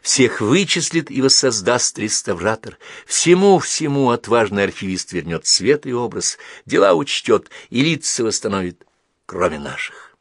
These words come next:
Здесь трагедия усугубляется тем, что ничто не сгинет без следа, кроме главных героев,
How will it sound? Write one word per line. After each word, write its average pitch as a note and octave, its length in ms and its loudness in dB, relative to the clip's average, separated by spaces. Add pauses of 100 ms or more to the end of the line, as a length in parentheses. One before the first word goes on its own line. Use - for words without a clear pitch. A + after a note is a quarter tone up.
(1900)
Здесь D3+ 460 2
трагедия D#3+ 500 0
усугубляется C#3+ 760 2
тем, C#3 200 2
что B2+ 220 2
ничто D3 640 2
не E3+ 200 0
сгинет C#3 560 -4
без B2+ 220 -4
следа, G#2 540 0 (280)
кроме E2 360 -4
главных D#3 640 0
героев, A#2+ 720 -4